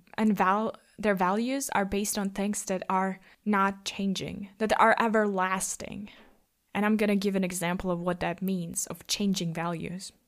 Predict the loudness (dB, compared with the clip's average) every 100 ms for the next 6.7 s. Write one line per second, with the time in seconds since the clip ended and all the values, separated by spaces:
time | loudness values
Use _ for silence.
0 | _ _ 0 2 4 4 4 4 6 8
1 | 8 6 4 0 -6 _ _ -10 0 4
2 | 4 4 0 -2 -2 -2 -2 -6 -14 _
3 | _ _ 0 4 4 4 2 2 2 2
4 | -2 -2 -2 -4 -4 -2 -2 -6 -10 _
5 | _ _ _ 2 2 2 -2 _ _ _
6 | _ -14 -4 -2 0 0 -4